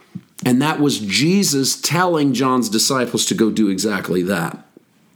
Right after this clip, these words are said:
That leads us to verse twenty-four. "When the messengers of John had departed,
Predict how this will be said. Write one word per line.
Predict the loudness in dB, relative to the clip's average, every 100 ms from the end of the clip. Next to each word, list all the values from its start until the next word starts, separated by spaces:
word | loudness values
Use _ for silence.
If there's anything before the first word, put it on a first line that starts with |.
| _ _ _ _ -14 -2
That | 2 2 2
leads | 2 2 2
us | 0
to | 0
verse | 0 0 0
twenty-four. | -2 0 2 0 0 0 0 -4 -8 -16 _ -20 -20 -20 -20 -20 -6 2
"When | 2
the | 4
messengers | 2 2 2 2 2 2
of | 0 0
John | 0 2 2 0
had | -2 -2
departed, | -4 0 0 0 -2 -8 -14